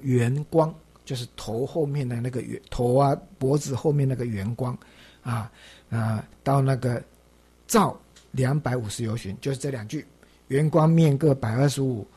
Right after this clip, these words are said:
照两百五十由旬”，这是第三段。第四段呢，“举身光明照十方国”啊，这段稍-，稍微长了一点。到哪里呢？到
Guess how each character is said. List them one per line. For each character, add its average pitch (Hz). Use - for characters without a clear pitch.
照 131
两 117
百 123
五 101
十 107
由 107
旬”， 107
这 117
是 -
第 127
三 120
段。 123
第 220
四 220
段 226
呢 180
，“举 135
身 185
光 175
明 135
照 147
十 131
方 139
国” 101
啊， 123
这 131
段 131
稍-， 107
稍 135
微 127
长 113
了 123
一 127
点。 127
到 143
哪 131
里 127
呢？ 110
到 147